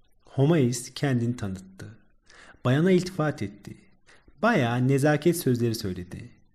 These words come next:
Onlara bazı hizmetlerde bulunmaktan çok mutlu olduğunu bildirdi. İçten gelen bir halle de kendi kendini davet etmek cüretinde bulunduğunu ekledi. Zaten karısı burada yoktu.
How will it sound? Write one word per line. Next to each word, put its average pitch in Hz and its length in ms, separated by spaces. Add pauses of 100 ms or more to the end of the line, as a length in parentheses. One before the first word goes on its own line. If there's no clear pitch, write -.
(380)
Onlara 127 760 (300)
bazı 180 300
hizmetlerde 147 680
bulunmaktan 135 560
çok 180 260
mutlu 143 240
olduğunu 113 320
bildirdi. 95 580 (1160)
İçten 175 520
gelen 104 420
bir 123 120
halle 139 540
de 90 220 (440)
kendi 151 360
kendini 160 380
davet 143 340
etmek 151 300
cüretinde 127 400
bulunduğunu 117 420
ekledi. 98 600 (680)
Zaten 123 560
karısı 120 460
burada 104 240
yoktu. - 440